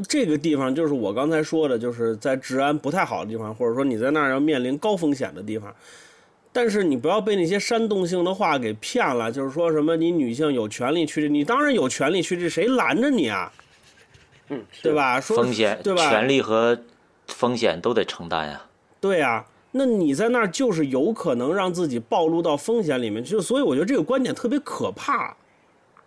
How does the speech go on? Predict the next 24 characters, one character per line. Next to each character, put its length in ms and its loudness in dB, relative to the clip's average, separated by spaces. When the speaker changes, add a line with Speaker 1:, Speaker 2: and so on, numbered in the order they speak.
Speaker 3:
嗯。 260 -14
Speaker 1:
啊， 320 -4
我 140 -4
觉 60 2
得 40 2
这 120 2
个 80 2
观 240 0
点 160 0
特 320 0
别， 160 2
特 180 -2
别 160 0
可 340 -6
怕， 320 -4
就 120 -2
是 40 2
不 220 -4
要 300 2
说 340 -2
这 160 0
种 80 0
东 160 0
西。 60 -6